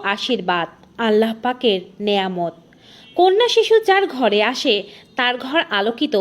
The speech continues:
হয়ে যায়। গর্ভে যখন আপনি একটি সন্তানকে ধারণ করছেন, তখন জানার ইচ্ছা থাকতেই পারে গর্ভের অনাগত সন্তানটি ছেলে হবে নাকি মেয়ে। যাদের আগে থেকে একটি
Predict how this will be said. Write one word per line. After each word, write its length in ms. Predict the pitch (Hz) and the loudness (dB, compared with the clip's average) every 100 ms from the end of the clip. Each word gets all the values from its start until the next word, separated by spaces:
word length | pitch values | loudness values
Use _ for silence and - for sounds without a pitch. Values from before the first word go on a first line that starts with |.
| 185 208 | -2 -4
হয়ে 200 | 226 208 190 | 0 2 2
যায়। 200 | 190 180 170 - - - - 247 254 | 0 -2 -4 -12 -20 -20 -16 -2 2
গর্ভে 300 | 294 349 466 453 | 2 2 2 2
যখন 200 | 427 440 403 | 2 2 2
আপনি 160 | 403 403 | 4 2
একটি 180 | 403 415 381 - | 4 2 0 0
সন্তানকে 500 | 277 262 302 294 311 226 | -4 -2 -2 -2 -4 -4
ধারণ 260 | 214 190 202 202 | -4 -2 -2 0
করছেন, 380 | 285 302 269 214 226 - - - | -2 -2 -2 -4 -4 -16 -20 -4
তখন 280 | 320 330 453 440 302 | -2 2 4 4 4
জানার 300 | 262 294 311 277 | 2 0 0 -2
ইচ্ছা 260 | 302 - 339 339 - | -4 -4 -6 -6 -6
থাকতেই 420 | 233 226 277 302 330 | -8 -4 -2 0 0
পারে 220 | 294 208 214 - - - 220 | 2 2 0 -8 -18 -4 0
গর্ভের 360 | 247 277 349 349 214 | 2 2 0 0 0
অনাগত 320 | 226 233 247 269 - | 0 0 -2 -4 -4
সন্তানটি 540 | 202 202 262 285 240 208 208 - - - | -6 -4 -6 -4 -4 -6 -8 -18 -20 -16
ছেলে 280 | - 339 349 349 | 0 2 4 2
হবে 220 | 381 226 208 240 226 | 2 2 0 -2 -4
নাকি 240 | 220 233 208 | -2 -2 0
মেয়ে। 180 | 190 165 180 - - - 254 | 0 -4 -10 -18 -20 -14 -2
যাদের 280 | 294 330 427 - 277 | 0 2 0 0 -2
আগে 160 | 294 381 | -2 -2
থেকে 160 | 415 453 466 | 2 2 2
একটি 160 | 466 | 2